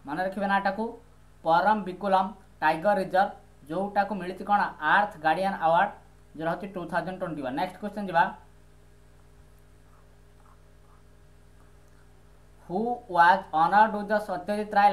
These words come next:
ଲାଇଫଟାଇମ୍ ଆଚିଭମେଣ୍ଟ ଆୱାର୍ଡ? ସତ୍ୟଜିତ ରାୟ ଲାଇଫଟାଇମ୍ ଆଚିଭମେଣ୍ଟ ଆୱାର୍ଡ, ମେରିଟ୍ ଇନ୍ କରେଜ୍ ଆଣ୍ଡ ଇଷ୍ଟେଭେନ୍ ସାଜବୁ। ମନେ ରଖିବେ ନାଁଟାକୁ, ମେରିଟ୍ ଇନ୍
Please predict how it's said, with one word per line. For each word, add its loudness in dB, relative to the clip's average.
ଲାଇଫଟାଇମ୍ 4
ଆଚିଭମେଣ୍ଟ -2
ଆୱାର୍ଡ? 2
ସତ୍ୟଜିତ -6
ରାୟ 8
ଲାଇଫଟାଇମ୍ 0
ଆଚିଭମେଣ୍ଟ -4
ଆୱାର୍ଡ, 4
ମେରିଟ୍ -4
ଇନ୍ -4
କରେଜ୍ 2
ଆଣ୍ଡ -6
ଇଷ୍ଟେଭେନ୍ -2
ସାଜବୁ। -2
ମନେ -8
ରଖିବେ -6
ନାଁଟାକୁ, -2
ମେରିଟ୍ -4
ଇନ୍ -4